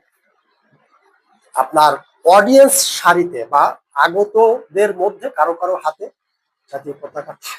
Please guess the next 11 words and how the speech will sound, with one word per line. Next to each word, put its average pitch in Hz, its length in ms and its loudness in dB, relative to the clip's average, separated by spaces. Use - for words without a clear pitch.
ছিল 196 340 0
যদিও, 120 340 -16
কিন্তু 185 420 -4
বাংলাদেশের 214 540 2
জাতীয় 185 320 0
সঙ্গীত 208 380 -2
পরিবেশন 190 400 -4
করা 175 220 -2
হয়নি 170 380 -6
সেই 160 300 -8
সমাবেশে। 156 560 -2